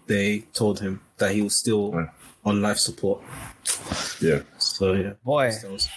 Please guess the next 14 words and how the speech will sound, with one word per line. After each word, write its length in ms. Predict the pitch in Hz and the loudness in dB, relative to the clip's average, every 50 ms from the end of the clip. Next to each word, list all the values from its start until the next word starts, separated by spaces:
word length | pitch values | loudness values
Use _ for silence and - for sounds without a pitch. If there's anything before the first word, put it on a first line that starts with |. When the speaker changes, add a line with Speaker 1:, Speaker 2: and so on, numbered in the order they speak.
| - - - | -12 -4 -2
Speaker 1:
kinda 220 | 104 98 95 92 | 0 2 2 2
it, 160 | 95 - - | 2 0 -2
really. 340 | 95 98 95 90 95 92 - - - - - - 120 | -2 -4 -2 -2 -2 -4 -4 -8 -14 -20 -14 -4 -2
No, 100 | 131 135 | 2 2
Speaker 3:
Man. 80 | 131 | 2
Speaker 1:
everyone's 280 | 113 110 127 120 107 - | 2 2 0 -2 -2 -2
Demi 200 | - 120 113 110 | -4 -4 -4 -4
Lovato, 540 | 107 107 104 - 113 113 98 92 101 98 - _ _ - | -8 -8 -4 0 2 2 2 2 0 -2 -6 _ _ 0
'cause 320 | - 104 95 - - - - | 0 2 2 2 0 0 -2
she 160 | - - 120 | 0 2 2
went 160 | 113 117 107 | 2 2 0
through 120 | - 107 | 0 0
a 20 | 104 | 0
similar 520 | - - 110 104 104 101 101 98 95 95 | 0 2 4 4 4 4 2 0 -2 -4